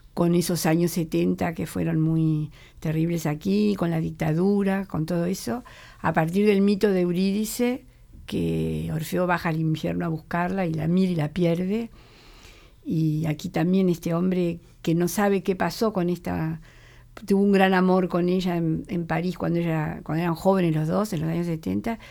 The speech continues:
y después ella un día lo dejó y se fue, y,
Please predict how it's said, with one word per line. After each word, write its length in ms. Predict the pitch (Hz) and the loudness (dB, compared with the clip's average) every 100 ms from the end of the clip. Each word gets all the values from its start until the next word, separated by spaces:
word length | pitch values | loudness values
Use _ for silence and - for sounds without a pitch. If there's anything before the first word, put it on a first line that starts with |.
| - - | -20 -6
y 60 | 185 | -2
después 260 | 175 196 | 0 0
ella 160 | 214 254 | 0 0
un 100 | 247 | 2
día 140 | 226 | 2
lo 120 | 277 208 | 2 2
dejó 500 | 170 - 220 226 - - - - - - - - - | 0 0 0 0 -4 -20 -20 -20 -20 -20 -20 -20 -12
y 320 | 269 175 165 | -6 -2 -2
se 120 | 156 165 | -2 -2
fue, 320 | 185 214 - 254 | 0 0 -2 -6
y, 200 | 185 | -4